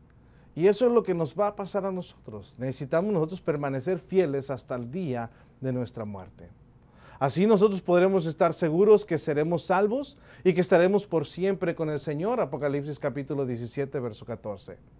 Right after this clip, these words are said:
Podremos estar seguros de que vamos a ser salvos y que vamos a estar por siempre con el Señor. Así que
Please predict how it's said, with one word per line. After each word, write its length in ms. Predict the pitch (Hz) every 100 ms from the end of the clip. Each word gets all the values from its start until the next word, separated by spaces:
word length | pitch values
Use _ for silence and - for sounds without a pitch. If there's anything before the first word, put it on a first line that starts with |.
| _ - - -
Podremos 400 | 170 175 226 220
estar 300 | 180 180 190
seguros 840 | - 196 180 240 233 131 - - - _ _ _ -
de 100 | 117
que 80 | 113
vamos 300 | 123 135 123
a 60 | 107
ser 160 | 120
salvos 440 | - 143 147 160 - _ - -
y 80 |
que 100 | 135
vamos 280 | 151 156 156
a 20 |
estar 320 | 139 147 143 139
por 160 | 127
siempre 540 | - 143 147 139 147 131 - - - _
con 320 | - 120 120 113 - _ _ -
el 160 | 101
Señor. 380 | 98 107 98 78 - - _ _ _ _ _ - _ _ _
Así 180 | - 101
que 300 | - 127 104